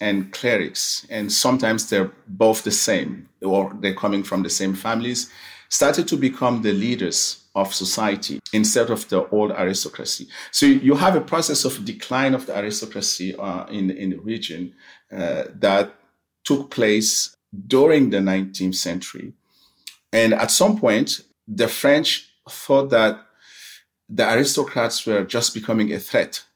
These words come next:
uh, to their commerce because, uh, they were still, um, pillaging <laughs> the farming communities, eh, but especially a subset of the aristocratic groups, which is,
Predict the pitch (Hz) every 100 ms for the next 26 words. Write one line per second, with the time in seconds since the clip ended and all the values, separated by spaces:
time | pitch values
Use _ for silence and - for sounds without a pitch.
0 | _ - 87 87 - - 95 95 - -
1 | 123 143 - - 95 - 101 95 95 -
2 | - - - - _ - 95 95 95 92
3 | 107 107 104 - - 131 113 95 78 95
4 | 90 87 90 87 - - - 131 113 95
5 | - 87 - - 95 - 127 - - -
6 | _ _ _ - - 95 95 - - 104
7 | 95 98 95 135 143 139 123 123 120 -
8 | - - - - 127 120 123 120 135 -
9 | 170 196 185 131 - 147 - 110 107 110
10 | - 101 104 107 104 110 110 110 - 92
11 | - - 117 - 110 107